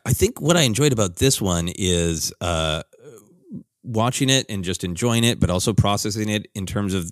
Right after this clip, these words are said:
the way we're talking about them, of what are the Star Wars ideas. And I really enjoyed, there are a lot of different big Star Wars ideas, uh, some that appear in other shorts and some that don't.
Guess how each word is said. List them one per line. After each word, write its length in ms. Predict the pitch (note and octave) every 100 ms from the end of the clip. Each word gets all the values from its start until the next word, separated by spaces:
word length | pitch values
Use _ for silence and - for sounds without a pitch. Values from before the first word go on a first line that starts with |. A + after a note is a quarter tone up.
| -
the 260 | E2+ -
way 100 | F#2+ F2+
we're 220 | F2+ A#2
talking 380 | - B2 C#3 G2
about 240 | E2 D2+
them, 180 | F2+ E2
of 140 | D2+ - - _
what 140 | G#2+
are 40 | A#2
the 80 | A2
Star 240 | - G2+
Wars 160 | G#2 F#2
ideas. 480 | F2 G2+ G#2 E2+ -
And 160 | G#2+ G2 -
I 220 | F#2+ B2+
really 360 | G2 G2 D3 A#2+
enjoyed, 420 | G2 G2 G2 E2+ - - - _
there 220 | A2 C#3+ G3
are 60 |
a 80 | F#2
lot 640 | E2+ E2 F2 G2 F#3 G#3+ C#3+
of 300 | D#2+ E2 -
different 420 | - - G#2 - _ -
big 280 | G#2+ E2+
Star 280 | - G2+ F2
Wars 200 | E2+ D#2+
ideas, 600 | E2+ D#2 D#2 D2+ D#2 - _ _ _ _
uh, 340 | F#2+ E2+ D#2+ -
some 220 | - A2
that 100 | A2+
appear 240 | G#2+ B2 G#2+
in 60 |
other 160 | F#2+ A2
shorts 280 | C#3 C#3+ F#2
and 100 | E2+
some 180 | A2
that 180 | A#2 F2
don't. 300 | A#2+ C3 G#2